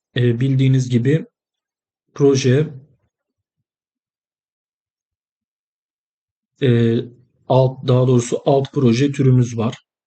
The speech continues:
Bunlardan bir tanesi tasarım alt projeleri. Şimdi bir tasarım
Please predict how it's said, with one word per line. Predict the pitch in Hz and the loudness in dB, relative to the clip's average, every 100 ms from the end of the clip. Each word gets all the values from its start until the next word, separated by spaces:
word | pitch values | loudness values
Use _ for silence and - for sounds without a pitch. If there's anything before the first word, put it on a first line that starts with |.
| _ _ 143 | _ _ -8
Bunlardan | 139 139 147 147 | -4 -2 0 0
bir | 147 | 0
tanesi | 151 139 135 151 151 156 _ | -2 -4 -4 -2 -4 -6 _
tasarım | - 127 123 127 | -8 -4 -2 0
alt | 135 131 135 | 0 -2 -4
projeleri. | 135 131 139 135 147 156 _ _ _ _ _ _ - | -2 -2 0 -2 -2 -6 _ _ _ _ _ _ -12
Şimdi | - 175 151 147 156 147 | -4 -2 0 0 0 -2
bir | 151 - - | -6 -8 -6
tasarım | 131 131 151 170 | -4 -2 -2 -2